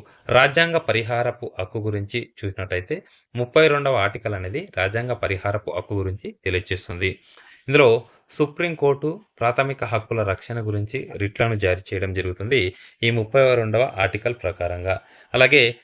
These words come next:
హైకోర్టులు కూడా ప్రాథమిక హక్కులకు రక్షించడానికి రిట్లను జారీ చేస్తాయి. ప్రాథమిక హక్కుల రక్షణకై హైకోర్టులు రెండు వందల ఇరవై ఆరు ఆర్టికల్ ప్రకారంగా రిట్లను జారీ చేయడం జరుగుతుంది. ఈ కోర్టులు అనేవి ఐదు రకాల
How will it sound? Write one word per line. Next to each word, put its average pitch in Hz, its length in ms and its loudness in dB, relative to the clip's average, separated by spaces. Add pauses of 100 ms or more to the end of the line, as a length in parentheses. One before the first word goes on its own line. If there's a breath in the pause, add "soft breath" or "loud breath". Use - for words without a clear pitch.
హైకోర్టులు 160 520 2
కూడా 139 200 2
ప్రాథమిక 123 460 -4
హక్కులకు 110 800 -4
రక్షించడానికి 104 680 -4
రిట్లను 95 320 -6
జారీ 90 280 -4
చేస్తాయి. 101 300 -6 (400 loud breath)
ప్రాథమిక 156 400 2
హక్కుల 117 380 -2
రక్షణకై 101 540 -2 (360 soft breath)
హైకోర్టులు 120 580 2 (520)
రెండు 113 340 0
వందల 139 380 4
ఇరవై 113 260 0
ఆరు 113 200 0 (360)
ఆర్టికల్ 110 400 -4
ప్రకారంగా 90 540 -4 (200)
రిట్లను 110 340 -4
జారీ 87 220 -2
చేయడం 151 420 -6 (140)
జరుగుతుంది. 92 500 -2 (400 loud breath)
ఈ 143 100 4
కోర్టులు 160 400 4
అనేవి 117 400 0 (380 soft breath)
ఐదు 135 220 2
రకాల 117 400 2